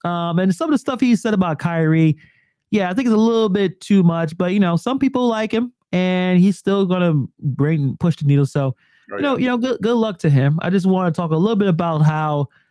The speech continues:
Speaker 1: how s-, that's why it's great that Draymond Green has his own thing and, and J J Redick.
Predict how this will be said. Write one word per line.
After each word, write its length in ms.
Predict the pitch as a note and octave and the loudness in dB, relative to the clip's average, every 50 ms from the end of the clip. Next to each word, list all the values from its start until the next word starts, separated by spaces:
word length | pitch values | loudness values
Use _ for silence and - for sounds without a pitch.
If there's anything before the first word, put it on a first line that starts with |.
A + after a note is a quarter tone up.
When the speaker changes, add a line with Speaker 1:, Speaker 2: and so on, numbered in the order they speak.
| _ _ _ _ _ _ - | _ _ _ _ _ _ -6
Speaker 1:
how 180 | - E3+ F3+ F3+ | -4 -4 -2 -2
s-, 320 | D#3 - - - - - _ - | -4 -6 -10 -20 -20 -16 _ -6
that's 220 | G3+ A3 C4+ - | -4 -4 -4 -2
why 320 | B3+ A3+ G#3 G3 F#3+ F#3+ F#3+ | -2 0 0 0 -2 -4 -4
it's 240 | F#3 - E3 D#3 D3+ | -2 -2 -2 -2 0
great 240 | F3+ F3 F3 E3 | 0 -2 0 0
that 160 | E3+ D#3+ D3 C3+ C3+ - _ - | 0 -2 -2 -2 -6 -10 _ -4
Draymond 400 | - D#3 D#3 D#3 D3+ D3+ D3+ C#3+ | -2 0 2 2 2 2 2 2
Green 260 | C3+ C#3+ C#3+ C#3+ C#3 C#3 | 4 4 4 4 4 4
has 220 | C3+ B2 A#2+ A#2+ | 4 2 2 0
his 160 | C3 B2+ B2 | 0 0 0
own 220 | B2 A#2+ A#2 A2+ A2 | 0 -2 -2 -4 -4
thing 280 | - B2+ A#2 A2+ A2 | -2 -2 -2 -2 -2
and, 120 | - - _ _ _ _ _ _ _ - | -4 -6 _ _ _ _ _ _ _ -2
and 140 | A#2+ B2 A#2 | 0 0 2
J 160 | C#3+ D3 D3+ | 2 2 2
J 180 | C#3+ D3 C#3+ C3+ | 2 2 2 2
Redick. 340 | C3 C3+ C3 B2+ B2 A#2 | 2 2 0 0 -2 -4